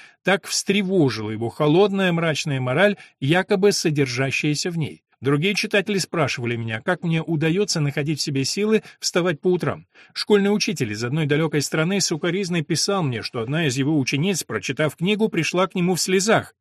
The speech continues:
от того, что мое сочинение убедило ее в пустоте и бесцельности жизни. Он советовал ей не показывать книгу друзьям, опасаясь, что и они заразятся тем же нигилистическим пессимизмом,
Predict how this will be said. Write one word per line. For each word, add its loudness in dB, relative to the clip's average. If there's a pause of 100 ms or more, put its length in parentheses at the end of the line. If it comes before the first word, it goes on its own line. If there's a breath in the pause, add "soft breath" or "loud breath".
(100)
от -6
того, 2
что 0
мое 2
сочинение 2
убедило 2
ее 2
в -10
пустоте 2 (240 loud breath)
и 2
бесцельности 2
жизни. -2 (360 loud breath)
Он 2
советовал 4
ей 2
не 4
показывать -2
книгу -2
друзьям, 0 (220 loud breath)
опасаясь, 0
что 0
и 4
они 2
заразятся -2
тем 0
же -2
нигилистическим 0
пессимизмом, -4